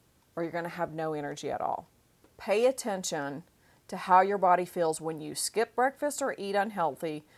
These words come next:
versus when you actually nourish your body with foods that it needs. I highly encourage you to stop skipping breakfast and to stop eating unhealthy breakfasts. The fourth thing that you need to do is stop making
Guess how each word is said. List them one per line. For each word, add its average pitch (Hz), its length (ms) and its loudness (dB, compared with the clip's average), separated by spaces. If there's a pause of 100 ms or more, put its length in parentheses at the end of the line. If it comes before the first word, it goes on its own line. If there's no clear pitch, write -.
(240)
versus 170 400 -2
when 175 160 -6
you 165 140 -8
actually 160 420 -2
nourish 156 400 -4
your 151 80 -8
body 139 260 -2
with 139 140 -10
foods 151 280 -6
that 127 140 -6
it - 120 -10
needs. 113 420 -8 (880)
I - 120 -6
highly 226 520 8
encourage 180 500 -2
you 156 300 -4 (140)
to - 100 -12
stop - 380 2
skipping 214 340 -4
breakfast 151 640 0
and 147 100 -8
to 151 60 -8
stop 151 420 -2
eating 156 340 -10
unhealthy 151 460 -8
breakfasts. - 640 -10 (880)
The 202 100 -6
fourth 233 320 4
thing 254 220 4
that 226 160 -2
you 208 80 -8
need 208 160 -2
to 196 80 -4
do 175 420 0
is 175 160 0
stop - 560 2
making 160 720 -6